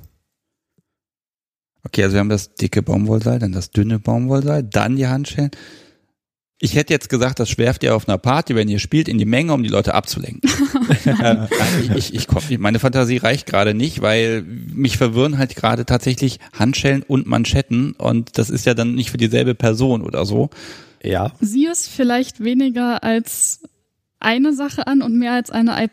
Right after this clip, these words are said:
Speaker 2: Zeitstrahl.
Speaker 1: Ach, Jan, also die, die Entwicklung deiner, deiner Faulheit. Also du fängst, hast angefangen mit einem
Speaker 3: Ja.
Speaker 1: schönen dicken Seil, sie zu fesseln, immer schön, sieht gut aus.
Speaker 2: Das
Speaker 1: Hast
Speaker 2: war auch tatsächlich das allererste,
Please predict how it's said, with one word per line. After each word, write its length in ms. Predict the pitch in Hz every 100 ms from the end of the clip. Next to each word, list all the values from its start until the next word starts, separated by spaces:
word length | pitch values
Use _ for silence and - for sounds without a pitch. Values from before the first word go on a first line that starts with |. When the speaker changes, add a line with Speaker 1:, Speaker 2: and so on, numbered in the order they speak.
| _
Speaker 2:
Zeitstrahl. 1080 | - - - 226 226 - - - 196 196 202 - - - - - _ _ _ _ _ _ _ _ -
Speaker 1:
Ach, 320 | 131 - - - - _ _ _ _ -
Jan, 380 | 113 104 - 92
also 140 | - 110 -
die, 240 | - 120 123 151
die 140 | 139
Entwicklung 500 | 135 131 202 170 170
deiner, 440 | 139 135 139 123 123
deiner 260 | 117 120
Faulheit. 640 | - 147 151 104 95 - 104 - - 320
Also 180 | 311 127
du 260 | 320 339
fängst, 320 | - 165 - 151
hast 180 | 156
angefangen 420 | - 160 165 151 135
mit 100 | 135
einem 100 | 127
Speaker 3:
Ja. 60 |
Speaker 1:
schönen 220 | - 165 175
dicken 520 | 135 135 - 67 80
Seil, 440 | 127 131 156 156
sie 160 | 139 123
zu 140 | -
fesseln, 480 | 113 151 - 151 143
immer 240 | 120 110 117
schön, 380 | 139 131 127
sieht 120 | 120 107
gut 180 | -
aus. 340 | - 147 185 - - - -
Speaker 2:
Das 140 | 233
Speaker 1:
Hast 80 | 254
Speaker 2:
war 140 | 240
auch 100 | 254
tatsächlich 400 | - 233 240 240
das 140 | 233 -
allererste, 1160 | 226 233 214 226 - 226 226 214 190 101 98